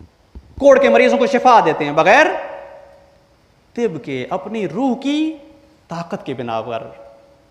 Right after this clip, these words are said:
यह मोजज़ात जो अइम्मा तारीन अलैहिस्सलाम से नकल हुए हैं, बाज़ औलिया की तरफ मंसूब होती हैं जो नस्बतें कि फ़लाँ ने ये मोजज़ा किया, फ़लाँ ने ये मोजज़ा, किस बिना पर?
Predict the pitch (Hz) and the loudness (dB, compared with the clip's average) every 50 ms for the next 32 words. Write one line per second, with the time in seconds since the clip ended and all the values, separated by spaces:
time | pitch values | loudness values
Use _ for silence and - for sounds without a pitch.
0 | _ _ _ _ _ _ _ _ - 247 277 277 285 277 240 240 214 254 269 269 | _ _ _ _ _ _ _ _ -2 0 2 4 4 2 2 4 4 4 4 4
1 | - 214 247 247 233 233 233 240 233 220 226 214 202 202 226 226 214 202 196 185 | 4 2 2 2 4 2 4 2 2 2 4 2 2 2 0 0 0 0 0 -2
2 | 185 180 202 196 190 190 190 180 180 185 185 165 165 170 165 160 160 - - - | -2 -2 -2 -2 -2 -2 0 0 0 0 0 -2 -2 -2 -4 -4 -6 -10 -14 -18
3 | - - - - _ _ - 202 226 214 208 - - 196 202 202 202 202 196 190 | -20 -20 -20 -20 _ _ -2 2 2 4 4 2 0 -2 -2 2 2 2 2 2
4 | 190 170 185 165 - 160 175 170 170 196 185 170 156 151 156 165 160 156 160 180 | 2 -2 -4 -4 -4 -4 -4 -4 -4 -4 -4 -2 -2 -2 -2 -2 -4 -4 -4 -4
5 | 160 151 151 160 156 - 170 160 190 208 247 - - - - _ _ _ - - | -4 -4 -6 -6 -8 -8 -8 -8 -8 -8 -8 -12 -16 -20 -20 _ _ _ -10 -8
6 | - 185 190 190 196 190 185 185 190 190 185 185 185 170 170 165 165 185 170 175 | -4 -2 0 0 2 2 0 0 0 0 0 0 0 0 0 -2 -2 -2 -2 -2
7 | 185 180 190 190 190 175 175 214 208 202 208 196 190 214 214 320 320 - 302 - | -2 -2 -2 -2 -2 -2 -2 -2 -2 -2 -4 -2 -2 -2 -2 -2 -4 -4 -4 -4
8 | 247 285 285 285 277 269 277 285 | -2 0 2 4 4 4 4 4